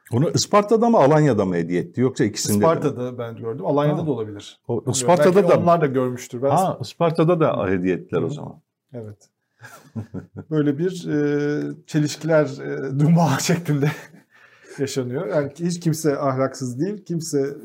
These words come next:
Speaker 2: yani ahlak kimsenin tek elinde değil. E, ama yani bu sanatçı tercihleriyle nasıl bu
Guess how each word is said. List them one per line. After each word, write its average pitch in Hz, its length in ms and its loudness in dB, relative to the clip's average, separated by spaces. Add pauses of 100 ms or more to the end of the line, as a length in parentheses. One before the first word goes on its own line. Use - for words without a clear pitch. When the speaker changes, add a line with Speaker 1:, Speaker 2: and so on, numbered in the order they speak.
(260)
Speaker 2:
yani 123 200 -12
ahlak 131 400 -2
kimsenin 131 340 -8
tek 123 200 -12
elinde 123 300 -6
değil. 139 240 -6 (800)
E, 120 260 -10
ama 151 240 -2
yani 139 180 -2
bu 147 60 -4
sanatçı 147 480 -4
tercihleriyle 139 880 0
nasıl 147 380 -4
bu 131 340 -8